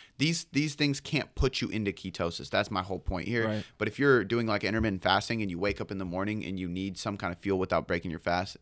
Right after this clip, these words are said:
Speaker 1: I've, I've heard they, they say that it can help you
Speaker 2: So let's,
Speaker 1: have
Speaker 2: let's
Speaker 1: more
Speaker 2: talk
Speaker 1: energy.
Speaker 2: about sources on how you can find out whether supplement companies are legit, right?
Speaker 1: Yeah.
Speaker 2: Because there's a shit ton of 'em. How do you, how,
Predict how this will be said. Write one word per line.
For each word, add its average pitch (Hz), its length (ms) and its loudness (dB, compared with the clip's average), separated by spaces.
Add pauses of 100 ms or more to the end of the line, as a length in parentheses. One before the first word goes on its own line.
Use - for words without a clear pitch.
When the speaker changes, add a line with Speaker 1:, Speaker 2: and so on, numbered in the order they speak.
(120)
Speaker 1:
I've, 90 200 2 (120)
I've 95 140 4
heard 98 560 6
they, 95 180 4
they 92 180 0
say 101 320 2
that 87 140 0
it 85 60 -8
can 90 120 -6
help 95 240 -4
you 87 160 -4 (540)
Speaker 2:
So - 160 2
let's, 147 180 8
Speaker 1:
have - 100 0
Speaker 2:
let's 143 120 8
Speaker 1:
more - 80 0
Speaker 2:
talk 160 160 10
Speaker 1:
energy. 151 80 0
Speaker 2:
about 123 180 10
sources 110 800 4
on 104 420 0
how 143 360 8
you 123 180 6
can 113 160 2
find 107 400 2
out 101 340 2 (580)
whether 104 640 6 (220)
supplement 107 680 2
companies 104 600 0
are 101 440 0
legit, 104 560 0 (220)
right? 113 280 -2
Speaker 1:
Yeah. 120 60 -18
Speaker 2:
Because 107 340 0
there's 104 160 0
a 98 60 -4
shit - 360 2
ton 127 200 2
of 107 140 4
'em. 101 260 0
How 117 260 6
do 123 100 -4
you, 117 120 0
how, 135 440 6